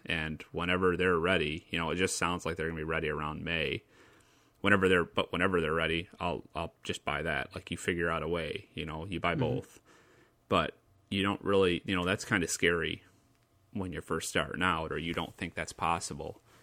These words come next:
Speaker 1: But, I mean, anything's possible. You put your mind to it. You just gotta figure out a way, you know, it's,
Speaker 2: Mm-hmm.
Speaker 1: I'm hardcore paraphrasing it, but there's something like, "There's no, nothing's impossible. It's just you haven't found a way yet." And I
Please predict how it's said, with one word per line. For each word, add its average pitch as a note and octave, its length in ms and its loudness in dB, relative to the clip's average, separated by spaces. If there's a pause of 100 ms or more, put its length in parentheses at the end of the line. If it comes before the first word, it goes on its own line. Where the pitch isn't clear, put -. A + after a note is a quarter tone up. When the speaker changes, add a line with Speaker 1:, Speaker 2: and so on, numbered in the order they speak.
(420)
Speaker 1:
But, A#1 240 -6 (460)
I - 60 -12
mean, D2 180 -10
anything's F2 340 -4
possible. D2+ 400 -6
You - 60 -10
put - 200 -12
your A#1+ 80 -10
mind D#2 260 -4
to A#1+ 180 -4
it. G1+ 120 -8 (400)
You E2 80 -8
just D#2+ 200 -8
gotta - 180 -4
figure D#2 340 -4
out D#2 140 -6
a - 40 -8
way, D#2+ 360 -2
you - 80 -10
know, E2 200 -10
it's, - 260 -14 (400)
Speaker 2:
Mm-hmm. A#2+ 280 -4 (500)
Speaker 1:
I'm D2+ 140 -10
hardcore - 460 -6
paraphrasing C#2+ 560 -4
it, C2 60 -10
but - 100 -18
there's - 120 -10
something - 260 -10
like, D#2 200 -6
"There's D#2+ 240 -6
no, E2 360 -2 (1040)
nothing's F2+ 320 0
impossible. D#2+ 560 -2
It's - 180 -8
just - 220 -4 (160)
you F2 140 -4
haven't E2 240 -8
found E2 260 -4
a G1+ 60 -8
way E2 180 -2
yet." - 280 -6 (300)
And D#2+ 120 -10
I - 140 -8